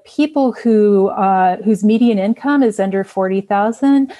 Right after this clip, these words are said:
they are thirty-nine percent more likely to be infected with covid. So these groups really are,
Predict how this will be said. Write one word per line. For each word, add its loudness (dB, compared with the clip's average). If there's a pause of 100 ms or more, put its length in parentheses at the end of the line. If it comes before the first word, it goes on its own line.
(460)
they -2
are 0
thirty-nine 0
percent -4
more -2
likely -4
to -6
be -4
infected -6
with -8
covid. -8
So -4
these -2
groups -4
really 0 (100)
are, 0